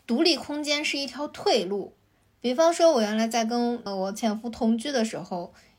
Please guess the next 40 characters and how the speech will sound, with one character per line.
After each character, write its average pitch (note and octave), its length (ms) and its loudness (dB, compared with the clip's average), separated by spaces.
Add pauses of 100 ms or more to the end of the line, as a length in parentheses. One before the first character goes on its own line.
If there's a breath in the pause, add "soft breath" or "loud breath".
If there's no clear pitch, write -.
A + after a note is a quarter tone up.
一 G#3+ 140 0
旦 A#3 220 4
涉 C#4+ 180 2
及 A#3 160 -6
到 A3 160 4
吵 F3 300 -2
架 A#3+ 260 2
呀 G#3 220 2
什 G#3 140 -4
么 F#3 160 -6
的， F#3 300 -2 (180)
就 F4 240 4
没 A3+ 280 4
地 F#4+ 140 2
方 G4+ 220 2
去 - 260 -4
的 B3+ 100 2
感 F#3+ 240 0
觉 F#3+ 140 -2
很 A3 320 0
明 G3+ 260 0
显。 A#3 360 -2
难 B3 180 4
道 E4+ 140 8
我 A#3+ 80 6
要 A3 100 4
去 D4+ 180 -4
住 D#4+ 220 -2
朋 A#3+ 160 2
友 A#3+ 140 4
家 A#3 240 4
吗？ A3+ 420 2
就 F#4 200 2
很 A#3+ 220 0
尴 A3+ 220 2
尬。 C4 240 2 (140)
而 B3 160 2
且 A#3 500 6
恋 E4 180 4
爱 C4+ 320 -2